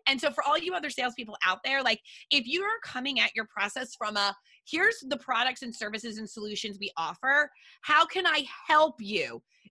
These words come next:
If it's one or three of those, if it's not normal, if it's nothing we've ever done before,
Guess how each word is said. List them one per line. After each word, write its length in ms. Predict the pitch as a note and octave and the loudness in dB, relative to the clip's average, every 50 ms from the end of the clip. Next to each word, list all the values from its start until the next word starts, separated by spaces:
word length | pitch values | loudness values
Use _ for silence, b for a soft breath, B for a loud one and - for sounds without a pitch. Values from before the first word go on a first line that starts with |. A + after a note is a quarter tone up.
| b - | b -2
If 120 | C#4 B3+ B3 | 0 0 0
it's 140 | B3+ A3+ A3 | 0 -4 -4
one 420 | F#3+ A3 C4+ D4 D#4 E4+ F#4 F4+ - | -4 0 2 4 4 4 4 2 -2
or 140 | D#4 D#4+ C#4+ | -6 -6 -8
three 340 | - - - C4 C#4 C#4 C#4 | -8 -8 -8 -4 -2 0 0
of 140 | C4 G3+ G3+ | -2 -2 0
those, 380 | G3+ D#3+ C#3+ C#3 C#3+ E3+ - - | 0 0 0 0 -2 -4 -6 -6
if 120 | B3 A3 | -4 -4
it's 140 | C4 B3 - | -4 -6 -4
not 360 | B3 B3 C4+ C#4+ D#4 D#4+ - | -2 2 4 4 4 4 4
normal, 560 | D4+ C#4+ C4+ C4+ C#4 C#4 C4 A3+ G3+ F3+ G3 - | 0 0 -2 -2 -2 -4 -2 0 2 2 0 0
if 140 | A#3+ B3 A#3+ | -2 -2 -2
it's 140 | A#3+ A#3+ A3+ | -2 -4 -2
nothing 340 | A#3+ B3 C#4 C4+ - E4+ E4 | 0 2 2 2 2 0 -2
we've 160 | E4 D#4+ C4+ | 0 0 0
ever 200 | C#4+ C4 C#4 C4+ | 0 -2 -2 -2
done 180 | B3 A#3+ A#3 A3+ | 0 0 0 -2
before, 420 | G#3+ - - F3+ D#3+ C#3 C#3 | -4 -6 -6 -4 -4 -4 -4